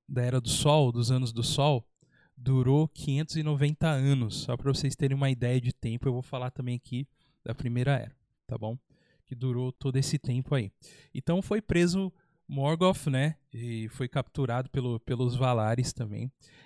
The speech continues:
Então depois disso, né? E aí ficou o vassalo dele, que nada mais é do que Sauron, né? Sauron, ele,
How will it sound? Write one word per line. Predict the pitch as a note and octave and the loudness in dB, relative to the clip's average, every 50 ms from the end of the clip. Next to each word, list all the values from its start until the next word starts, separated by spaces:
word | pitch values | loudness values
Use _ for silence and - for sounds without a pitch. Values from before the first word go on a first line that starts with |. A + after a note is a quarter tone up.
| _ | _
Então | - C#3 - - D#3+ E3+ F#3 F#3 | -6 -2 2 2 2 4 4 4
depois | F#3+ F3+ - - F#3 F#3+ G#3+ G3+ E3+ | 2 2 2 4 4 6 6 6 4
disso, | C3 A#2+ C#3+ F#3 G#3 - - A#2+ G#2+ G2+ - - | 4 4 4 4 4 2 -2 -4 -6 -8 -10 -10
né? | - A#2+ B2 D3 D#3+ - _ _ _ _ _ _ _ | -6 -6 -4 -6 -6 -10 _ _ _ _ _ _ _
E | D3 D3 | -2 0
aí | D3 D3 E3 | 0 0 0
ficou | - - A3+ A3+ - F3+ F3 G3 | 0 -2 -4 2 4 4 6 6
o | F#3+ | 6
vassalo | F3 G3 G3+ G3+ - - F#3+ D#3 D#3 E3+ G3 | 6 4 4 2 0 2 2 2 2 2 2
dele, | F3 D#3+ C#3+ C#3 C#3+ D3+ D#3+ - - - _ _ _ | 4 4 4 4 4 0 -2 -4 -8 -18 _ _ _
que | - - E3 | -6 -2 0
nada | D3+ C#3+ C3+ C3+ C#3+ D#3 D3+ | 2 2 2 2 2 2 2
mais | D#3 D#3+ D#3 D3 B2 | 2 4 4 4 4
é | C3 B2+ C3 C3+ | 4 2 2 0
do | C3 D3 | -2 -4
que | - - E3+ | -2 -2 -2
Sauron, | - - - - C3+ C#3 C#3+ C#3 B2 A2+ A2 G#2+ | -2 0 0 2 4 6 6 6 4 2 0 -2
né? | A2 A#2+ - - _ _ _ _ _ _ _ _ _ _ | -4 -6 -8 -10 _ _ _ _ _ _ _ _ _ _
Sauron, | - - - C3+ A#2+ C3 C#3+ D#3 D#3+ E3 E3+ E3+ C#3+ | -4 0 2 4 6 6 6 6 6 4 4 0 -2
ele, | - C#3 C#3 C3 C3+ C3+ C3 C3 B2+ B2 A#2 A#2 | 0 0 2 4 6 6 6 6 6 4 2 0